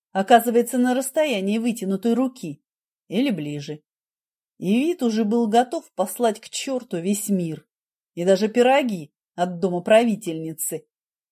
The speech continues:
Планировал подняться к Рокси в спальню. Ну или обосноваться прямо здесь,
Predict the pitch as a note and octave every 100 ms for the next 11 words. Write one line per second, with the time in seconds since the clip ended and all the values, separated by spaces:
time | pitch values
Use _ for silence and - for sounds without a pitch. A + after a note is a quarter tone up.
0 | _ C#3+ E3+ A#3 D4 F3+ E3 F#3+ G3+ G#3
1 | F#3+ - F3+ - B3+ B3 - F3 - -
2 | D#3+ D3+ D3+ D3+ _ _ _ _ - E3+
3 | D4+ G#4 C#4+ F3 E3 D#3+ - F3+ F#3 A#3
4 | - F#3 F#3+ F#3 G3 F#3 F3 E3+ D3 -
5 | -